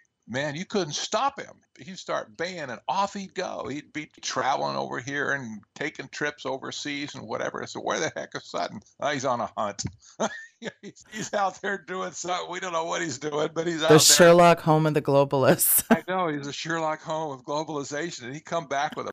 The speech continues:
Speaker 1: you know, a box full of stuff, and he'd bring it back and lay it all out. He'd start writing, uh, you know, writing these,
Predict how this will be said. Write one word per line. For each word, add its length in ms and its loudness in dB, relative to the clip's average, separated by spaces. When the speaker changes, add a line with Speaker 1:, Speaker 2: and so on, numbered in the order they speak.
Speaker 1:
you 180 -8
know, 140 0
a 40 -2
box 420 -4
full 200 -8
of 100 -12
stuff, 360 -8
and 80 -16
he'd 160 -16
bring 160 -8
it 100 -12
back 300 -4
and 80 -20
lay 160 -8
it 80 -6
all 180 -2
out. 240 -2
He'd 80 -18
start 280 -8
writing, 520 -8
uh, 160 -8
you 80 -12
know, 100 -2
writing 380 -2
these, 240 -10